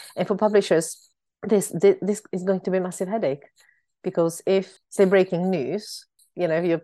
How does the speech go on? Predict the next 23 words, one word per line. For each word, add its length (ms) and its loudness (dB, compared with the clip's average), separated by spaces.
fifteen, 400 -4
twenty 320 -4
papers 540 -4
cover 320 -4
the 80 -16
same, 440 -2
ah, 200 -8
what 140 -10
I 140 -14
know, 240 -16
prime 180 -12
minister 260 -4
questions 520 -4
or 60 0
whatever 200 0
it 240 -4
can 140 -4
be, 240 -6
the 60 -4
topic 340 -2
is 140 0
the 80 -12
same. 380 -4